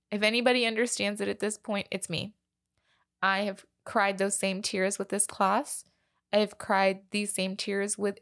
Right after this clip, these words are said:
any math class. I'm awful at math. If you know me in real life, you know I cannot add one and one without a calculator.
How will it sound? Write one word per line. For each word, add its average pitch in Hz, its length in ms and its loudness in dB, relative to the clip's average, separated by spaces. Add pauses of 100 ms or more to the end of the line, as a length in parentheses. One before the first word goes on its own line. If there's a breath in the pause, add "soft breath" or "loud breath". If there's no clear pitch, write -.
any 208 260 -2
math 185 320 -2
class. 190 340 -4
I'm 202 180 -8 (120)
awful 233 340 -10
at - 140 -14
math. 285 300 -18 (140)
If 214 120 -6
you 214 80 -4
know 214 160 -6
me 233 120 -8
in 247 100 -10
real 247 140 -8
life, 269 240 -8
you 226 80 -4
know 262 260 -6
I 226 80 -6
cannot 247 440 -8
add 277 300 -8
one 226 240 -6
and 240 160 -8
one 277 200 -8
without 226 260 -2
a 240 40 -6
calculator. 262 680 0